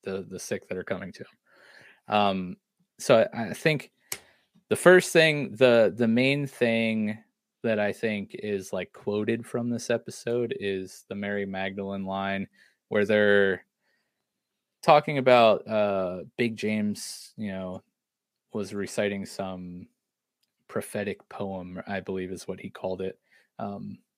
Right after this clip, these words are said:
about, like, the Messiah coming when the land was filled with righteousness. Probably not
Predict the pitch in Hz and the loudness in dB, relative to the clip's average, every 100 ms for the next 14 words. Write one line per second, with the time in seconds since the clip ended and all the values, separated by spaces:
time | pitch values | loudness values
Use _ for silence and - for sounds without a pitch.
0 | _ _ - 120 113 110 104 98 - - | _ _ -4 2 4 6 4 2 -4 -6
1 | 101 92 - _ _ 107 104 98 110 104 | -4 -4 -8 _ _ -4 -4 0 2 4
2 | 95 - 104 98 95 92 92 92 90 90 | 2 0 -4 -2 -4 -6 -6 -6 -8 -10
3 | - _ _ _ _ _ _ _ _ _ | -14 _ _ _ _ _ _ _ _ _
4 | 104 98 98 95 92 - 107 98 87 104 | -4 0 -2 -2 -6 -2 0 0 -2 -2
5 | 92 85 87 - 92 - - - _ _ | -4 -4 -8 -10 -12 -14 -18 -20 _ _
6 | _ _ _ - 107 98 90 - _ _ | _ _ _ -2 2 2 2 -4 _ _
7 | _ - - _ 107 104 92 92 | _ -20 -20 _ -12 -6 -4 -6